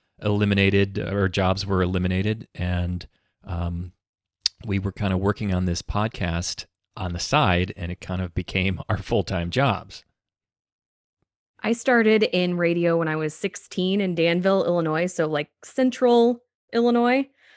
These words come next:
Speaker 2: Moved to Phoenix, worked at a station there for about six years, and then h-, was on a radio station in Chicago for about ten years. I left this past summer, and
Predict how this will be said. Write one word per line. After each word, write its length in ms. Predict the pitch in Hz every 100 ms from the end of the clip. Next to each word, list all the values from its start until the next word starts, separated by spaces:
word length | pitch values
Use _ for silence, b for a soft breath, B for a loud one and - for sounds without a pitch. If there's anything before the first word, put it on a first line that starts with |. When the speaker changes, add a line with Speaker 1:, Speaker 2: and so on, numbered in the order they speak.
| b b
Speaker 2:
Moved 240 | 220 240 220
to 60 |
Phoenix, 580 | 247 254 247 247 247 -
worked 320 | 196 202 202
at 100 | 220
a 40 | 208
station 540 | - 208 202 208 196
there 340 | 185 185 190 196
for 720 | - 180 175 165 170 170 170 _ _ _ _ -
about 580 | 202 _ 302 311 320
six 400 | - - 214 -
years, 480 | 196 190 262 320 - -
and 180 | 190 190
then 320 | 185 180 180
h-, 320 | - - 180
was 320 | - 180 175 -
on 540 | 185 185 185 185 185 180 _ _ _
a 60 | 196
radio 260 | 185 180
station 280 | 180 185 175
in 120 | 180
Chicago 580 | 180 - 294 339 226 180
for 320 | 196 175 165
about 520 | 165 165 160 160 - -
ten 260 | - 220 226
years. 400 | 151 156 190 -
I 220 | 165 165
left 400 | 160 165 165 190
this 180 | 170 -
past 340 | 160 156 -
summer, 460 | 240 220 180 208 - _ _ _ _ _
and 500 | 190 190 185 185 180